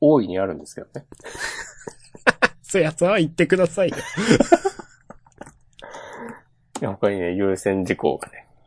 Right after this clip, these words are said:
Speaker 1: 発生する可能性が
Speaker 2: まあ、わかんないですけど。はい。まあ、あくまでね、引きは引きということで、ちょっと、わかんないですけど。
Speaker 1: うん。はい。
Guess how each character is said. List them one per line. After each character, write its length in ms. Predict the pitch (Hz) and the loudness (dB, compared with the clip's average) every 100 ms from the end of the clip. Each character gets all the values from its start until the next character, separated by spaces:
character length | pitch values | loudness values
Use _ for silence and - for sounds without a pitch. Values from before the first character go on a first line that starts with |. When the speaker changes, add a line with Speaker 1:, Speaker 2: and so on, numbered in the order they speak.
| _ | _
Speaker 1:
発 200 | - - | -8 -6
生 120 | - 85 | -4 -4
す 100 | 87 | -4
る 80 | |
可 140 | 82 85 | -2 -2
能 160 | 85 | -2
性 0 | |
が 60 | 95 | -4
Speaker 2:
ま 60 | 98 | -6
あ、 20 | |
わ 40 | |
か 120 | 92 107 | -6 -4
ん 40 | |
な 60 | 95 | -4
い 40 | |
で 140 | 76 - | -4 -8
す 100 | - | -10
け 100 | 85 | -12
ど。 160 | 80 _ _ | -12 _ _
は 140 | 123 | -12
い。 100 | - - _ _ _ _ _ | -12 -14 _ _ _ _ _
ま 100 | 113 | -6
あ、 20 | |
あ 60 | 120 | -4
く 100 | 233 | 0
ま 100 | 214 | 0
で 80 | 135 | 2
ね、 60 | |
引 60 | 127 - - | -2 -8 0
き 60 | 156 | 2
は 60 | |
引 60 | 160 | 2
き 200 | - 127 | 0 -2
と 100 | 127 | 0
い 60 | |
う 60 | 123 | 0
こ 100 | 127 | 2
と 100 | 127 | 2
で、 140 | 95 - | 0 -4
ち 120 | - | -10
ょ 0 | |
っ 20 | |
と、 160 | 95 - _ - | -10 -12 _ -6
わ 120 | 117 | -6
か 160 | 123 233 | -4 -6
ん 100 | 202 | -6
な 100 | 127 | -6
い 80 | |
で 100 | 110 | -8
す 100 | 98 | -10
け 100 | - 92 | -10 -10
ど。 80 | |
Speaker 1:
う 20 | 80 | -12
ん。 960 | _ _ _ _ _ _ _ _ _ | _ _ _ _ _ _ _ _ _
は 60 | |
い。 40 | - | -20